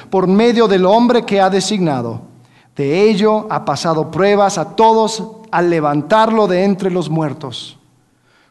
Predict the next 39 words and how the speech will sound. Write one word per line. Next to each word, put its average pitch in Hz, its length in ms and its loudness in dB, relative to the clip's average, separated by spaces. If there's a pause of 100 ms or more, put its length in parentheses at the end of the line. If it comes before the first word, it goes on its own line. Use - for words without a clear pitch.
Cuando 196 240 2
oyeron 240 300 2
de 220 80 2
la 208 120 2
resurrección, 196 720 0
unos 294 260 2
se 277 120 2
burlaron, 233 600 4 (840)
pero 220 200 4
otros 247 320 0
dijeron, 233 460 2
"Queremos 202 340 0
que 196 100 -6
usted 196 200 -2
nos 208 240 0
hable 208 500 0
en 160 80 0
otra 165 200 -2
ocasión 185 420 -4
acerca 156 280 -6
de 147 60 -2
este 160 160 -8
tema". 269 300 -4 (1300)
En 190 100 0
ese 196 140 0
momento 202 400 2
Pablo 180 240 0
salió 165 300 -2
de 165 100 0
la 160 100 0
reunión. 160 680 -2 (460)
Algunas 214 340 0
personas 220 380 -2
se 220 100 0
unieron 196 340 2
a 196 120 0
Pablo 208 520 0
y 180 100 -4
creyeron. 139 800 -4